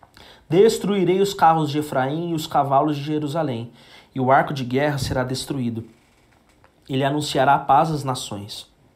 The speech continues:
O seu domínio se estenderá de mar a mar, desde o Eufrates até as extremidades da terra.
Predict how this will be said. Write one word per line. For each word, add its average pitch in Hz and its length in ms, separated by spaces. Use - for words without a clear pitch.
O 139 80
seu 175 180
domínio 180 420
se 180 160
estenderá 170 520
de 156 100
mar 147 180
a 175 60
mar, 127 340
desde 143 420
o 160 100
Eufrates 147 640
até 135 260
as 139 100
extremidades 131 580
da 127 100
terra. 117 340